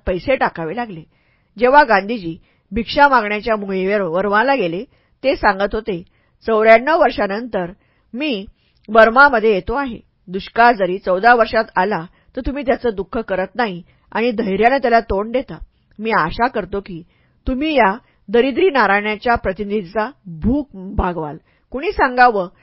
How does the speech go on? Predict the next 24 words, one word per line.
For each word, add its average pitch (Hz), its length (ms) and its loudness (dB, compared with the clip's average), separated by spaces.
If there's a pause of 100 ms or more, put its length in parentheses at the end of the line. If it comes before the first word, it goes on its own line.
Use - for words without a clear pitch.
(120)
हा 285 220 6
प्रतिनिधी 208 540 -4
पुन्हा 190 400 -8 (320)
कधीही 262 440 0
इकडे 208 240 -2
येणार 170 280 -4
नाही." 220 260 -12 (560)
श्रीमंत 208 380 -4
व्यापारी 196 420 0
जेव्हा 185 340 -8 (360)
कंजूषपणे 247 680 0
दान 196 360 0
देत, 208 220 -4 (160)
तेव्हा 196 200 0
ते 214 140 -2
म्हणत, 180 340 -8 (680)
"दानाची 240 580 6
ही 269 180 -4
यादी 196 300 -2
फाडून 214 400 -6
टाका 226 380 -6 (140)
आणि 220 160 -6
नवीन 190 340 -6
करा. - 220 -12